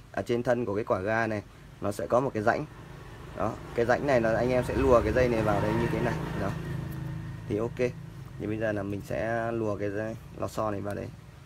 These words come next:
Đó, khi anh em lùa lò xo vào thì anh em sẽ cầm anh em kéo giữ tay như này.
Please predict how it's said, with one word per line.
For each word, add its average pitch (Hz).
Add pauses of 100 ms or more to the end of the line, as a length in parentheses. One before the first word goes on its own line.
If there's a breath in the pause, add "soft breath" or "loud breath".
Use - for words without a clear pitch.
(140)
Đó, 92 (140)
khi 127
anh 127
em 131
lùa 117
lò 120
xo 123
vào 107
thì 101
anh 107
em 117
sẽ -
cầm 101
anh 110
em 113
kéo 107
giữ 117
tay 113
như 110
này. 104